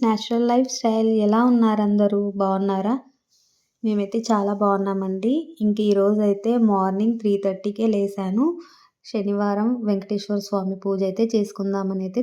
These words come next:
త్రీ థర్టీకే లేసాను. నార్మల్గా అయితే ఫోర్ థర్టీకి లేస్తాను, కానీ కొంచెం వీడియో కూడా షూట్ చేసి మీ అందరితో షేర్ చేసుకుందామని, దానికోసం అయితే ఇంకొంచెం ముందుగా అయితే లేవాల్సి వచ్చింది. ఇంకా లేచిన తర్వాత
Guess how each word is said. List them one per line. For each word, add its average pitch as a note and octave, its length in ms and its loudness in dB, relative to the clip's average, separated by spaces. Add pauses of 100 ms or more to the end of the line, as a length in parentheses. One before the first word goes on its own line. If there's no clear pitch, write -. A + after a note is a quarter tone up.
త్రీ A3 100 2 (120)
థర్టీకే G3+ 420 -2
లేసాను. G3 500 -2 (540)
నార్మల్గా G3+ 540 2
అయితే F#3+ 220 0 (120)
ఫోర్ G#3 240 -2
థర్టీకి A3+ 400 -2
లేస్తాను, G3 500 -2 (840)
కానీ A#3+ 300 4 (180)
కొంచెం A3+ 260 2 (100)
వీడియో G#3 320 4
కూడా A3+ 240 2
షూట్ G3+ 300 0
చేసి G3 260 -2 (120)
మీ G#3+ 120 4
అందరితో F#3+ 340 0 (100)
షేర్ G3+ 240 2
చేసుకుందామని, F#3+ 760 -2 (220)
దానికోసం G3+ 560 -2
అయితే G3 180 -2
ఇంకొంచెం A3 400 2
ముందుగా G3 300 4
అయితే G3 160 0 (100)
లేవాల్సి G3 380 2
వచ్చింది. F#3 420 -2 (800)
ఇంకా G#3+ 260 -6
లేచిన G#3 400 2
తర్వాత G3 380 0